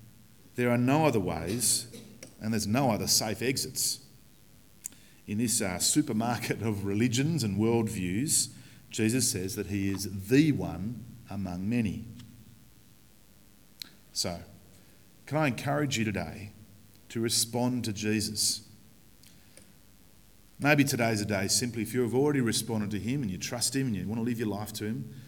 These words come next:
you respond to him in thankfulness that God has actually shown himself and what he's like in, in Jesus. But maybe today's a ta-,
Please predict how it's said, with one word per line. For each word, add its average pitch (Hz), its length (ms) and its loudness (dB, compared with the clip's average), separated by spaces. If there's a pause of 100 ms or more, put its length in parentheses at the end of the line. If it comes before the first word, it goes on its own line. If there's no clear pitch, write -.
(260)
you 120 120 0
respond 147 460 2
to 143 80 4
him 117 480 0
in 123 180 2
thankfulness 127 880 0 (460)
that 113 160 -6
God 151 240 0
has 127 100 0
actually 120 280 -2
shown 139 340 -2
himself 113 540 -2
and 101 100 -6
what 113 140 -2
he's 120 160 -4
like 95 280 -10
in, 95 200 -6
in 101 260 -6
Jesus. - 560 -6 (540)
But - 80 -6
maybe 147 280 6
today's 101 460 2
a 98 40 -4
ta-, 85 280 -6